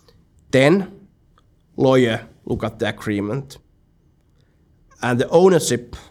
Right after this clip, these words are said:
of I P R rights is unclear. Then we have a problem. Because in Finland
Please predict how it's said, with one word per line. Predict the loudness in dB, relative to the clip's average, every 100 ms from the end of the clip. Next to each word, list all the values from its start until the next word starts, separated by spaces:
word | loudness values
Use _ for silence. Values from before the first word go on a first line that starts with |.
| _ -14
of | -14 -4
I | 0 2
P | 2 0
R | 2
rights | 0 0 -4 -8 -14 -18 _ _ _ _ _ _
is | -6 -4 -4 -4
unclear. | -4 -4 -6 -8 -8 -14 _ _ _ _ _ _ -20 -20 -20 -20 _ _ _ 0
Then | 0 2
we | 0
have | -2
a | -4
problem. | -6 -10 -8 -10 -10 -14 _ _ _ _ _ _ 0
Because | 2 2 0 -2 -14 -20 -20 _ _ _ _ _ _ _ _ _
in | -2
Finland | 0 0 0 0 0 0 -2